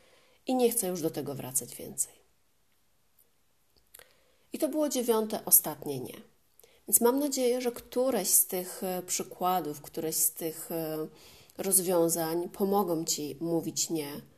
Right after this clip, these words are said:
I pamiętaj, że mówienie nie nie świadczy o braku empatii, czy nie świadczy o braku chęci pomocy. Bo czasami trzeba odmówić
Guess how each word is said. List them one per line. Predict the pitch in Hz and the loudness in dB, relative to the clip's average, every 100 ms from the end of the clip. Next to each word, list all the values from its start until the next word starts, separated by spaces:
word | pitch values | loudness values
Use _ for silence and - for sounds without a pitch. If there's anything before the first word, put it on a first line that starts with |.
| _ _ _ _ _ _ _ _ _ _ _ _ _ _ _ | _ _ _ _ _ _ _ _ _ _ _ _ _ _ _
I | 214 | -8
pamiętaj, | 226 226 277 269 254 160 170 | -2 2 2 2 0 -6 -4
że | 175 175 175 - _ _ _ _ _ _ _ _ - | -4 -4 -6 -12 _ _ _ _ _ _ _ _ -10
mówienie | 190 196 226 285 262 | -6 0 0 2 2
nie | 226 196 170 165 185 277 294 | 4 4 2 0 -4 -6 -2
nie | 208 214 | 2 2
świadczy | - - - - - - | 0 -2 -4 -4 -6 -4
o | |
braku | 170 175 170 - | -4 -4 -6 -10
empatii, | 160 165 - 147 147 - - 311 339 - _ _ _ _ | -10 -10 -10 -10 -10 -10 -8 -8 -10 -16 _ _ _ _
czy | - 190 | -6 -2
nie | 185 | -2
świadczy | - 190 190 - 175 | -2 -4 -4 -4 -4
o | |
braku | 175 180 180 180 | -2 -2 -4 -6
chęci | 190 180 185 | 0 0 -2
pomocy. | - 190 190 180 175 - - _ _ _ _ - - _ _ _ _ _ - | -4 -2 0 0 2 0 -2 _ _ _ _ -20 -20 _ _ _ _ _ -14
Bo | - | -10
czasami | 196 180 226 233 | 2 2 4 2
trzeba | 233 233 196 - | 0 -2 -2 -2
odmówić | 185 202 196 226 202 185 226 - | -4 -2 4 4 4 -2 -4 -6